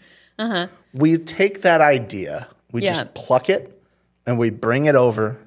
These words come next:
Speaker 2: to the challenge. We
Speaker 1: Some would
Speaker 2: dro-
Speaker 1: say steal, but yeah, pluck is fine.
Speaker 2: I like that. You steal it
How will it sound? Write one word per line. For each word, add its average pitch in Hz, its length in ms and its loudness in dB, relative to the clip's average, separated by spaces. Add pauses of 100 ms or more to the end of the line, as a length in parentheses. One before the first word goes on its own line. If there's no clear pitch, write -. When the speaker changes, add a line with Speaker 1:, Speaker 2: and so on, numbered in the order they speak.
Speaker 2:
to - 100 -12
the 113 80 -8
challenge. 95 340 -6
We 107 80 -4
Speaker 1:
Some 240 140 -2
would 269 80 2
Speaker 2:
dro- - 40 4
Speaker 1:
say 277 280 0
steal, 180 480 -4
but 214 180 -6
yeah, 156 220 0 (260)
pluck 202 300 -2
is 277 100 -10
fine. 156 240 -4 (240)
Speaker 2:
I 175 100 4
like 226 240 2
that. 247 300 0 (1160)
You 220 260 -4
steal 170 680 0
it 143 260 0